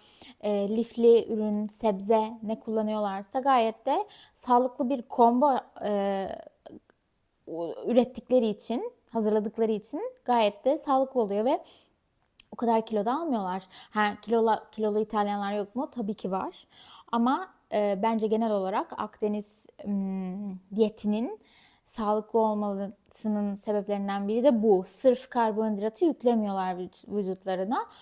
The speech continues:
Yanında da bazı şeylerle yiyorlar ve otomatikmen o birbirini tamamlıyor. Pizza hakkında konuşacak olursak da pizza, e, en sevdikleri yemeklerden biri. Gerçekten hani, e,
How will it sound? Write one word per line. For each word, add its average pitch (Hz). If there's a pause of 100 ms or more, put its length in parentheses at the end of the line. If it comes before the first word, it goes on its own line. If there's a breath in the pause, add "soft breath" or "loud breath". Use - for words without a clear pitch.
(240 loud breath)
Yanında 233
da 208
bazı 196
şeylerle 185
yiyorlar 196 (100)
ve 214
otomatikmen 233 (100)
o 214 (200)
birbirini 226 (140)
tamamlıyor. 185 (840 loud breath)
Pizza 359
hakkında 214
konuşacak 196
olursak 190
da 285 (1400)
pizza, 247 (400)
e, 208 (280)
en 226
sevdikleri 208
yemeklerden 196
biri. 180 (340 loud breath)
Gerçekten 202
hani, 220 (1040 soft breath)
e, 202